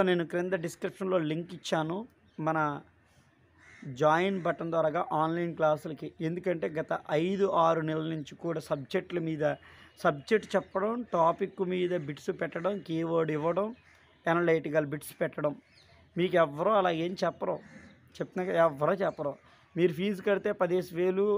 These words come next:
పదిహేను వేలు ఫీజులు కట్టి వాళ్ళ చేతిలో పెట్టేసిన తర్వాత సబ్జెక్ట్ ఏమీ నేర్చుకోక ఏమీ చెప్పక కనీసం ఏ అప్‌డేట్ ఇవ్వకపోతే కనుక మీరు చాలా బాధపడుతున్నారు. చాలామంది కూడా, "అన్న అసలు ముందు నుంచి మీరు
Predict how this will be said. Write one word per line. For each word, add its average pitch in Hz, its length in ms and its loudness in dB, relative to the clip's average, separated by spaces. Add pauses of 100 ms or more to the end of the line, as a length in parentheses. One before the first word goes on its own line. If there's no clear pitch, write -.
పదిహేను 170 340 -2
వేలు 185 280 0
ఫీజులు 180 360 -4
కట్టి 165 280 -4 (580)
వాళ్ళ 165 140 6 (100)
చేతిలో 190 400 2 (480)
పెట్టేసిన 180 540 0
తర్వాత 156 300 0 (280)
సబ్జెక్ట్ 180 420 0
ఏమీ 185 220 2
నేర్చుకోక 165 440 -4 (220)
ఏమీ 190 300 4
చెప్పక 151 340 -2 (360)
కనీసం 202 340 0 (180)
ఏ - 20 4 (140)
అప్‌డేట్ 180 380 -2
ఇవ్వకపోతే 160 520 -4
కనుక 156 180 -8 (140)
మీరు 170 200 -4
చాలా 180 300 2
బాధపడుతున్నారు. 139 580 -6 (180)
చాలామంది 214 500 2
కూడా, 156 200 0 (440)
"అన్న 208 220 0
అసలు 190 260 -2
ముందు 190 260 -2
నుంచి 202 240 -8
మీరు 185 140 -4